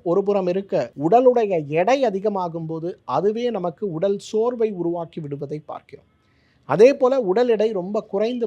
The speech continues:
போயிருப்பது, வழக்கமாக ஒரு வேலையை செய்வதற்கு நமக்கு அறுபது கிலோ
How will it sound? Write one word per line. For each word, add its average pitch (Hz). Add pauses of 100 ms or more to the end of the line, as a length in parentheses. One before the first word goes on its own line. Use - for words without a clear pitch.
போயிருப்பது, 139 (480)
வழக்கமாக 233
ஒரு 190 (100)
வேலையை 226 (100)
செய்வதற்கு 208
நமக்கு 190 (100)
அறுபது 247
கிலோ 233